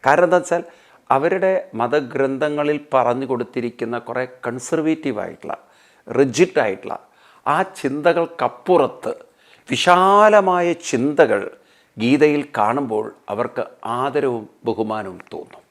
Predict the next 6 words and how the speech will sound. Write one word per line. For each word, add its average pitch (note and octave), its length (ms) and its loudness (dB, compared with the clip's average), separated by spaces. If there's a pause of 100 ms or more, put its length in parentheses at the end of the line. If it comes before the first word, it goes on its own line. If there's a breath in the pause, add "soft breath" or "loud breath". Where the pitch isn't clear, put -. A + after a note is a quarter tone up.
(720 soft breath)
കാരണം F#3+ 140 4
ഗീത C#3+ 400 -2
വളരെ D3+ 520 0
ഒരു C#3 400 -4 (920 soft breath)
യാഥാർത്ഥ്യത്തെ C3+ 1040 0 (220)
വ്യക്തമായി, D3+ 880 2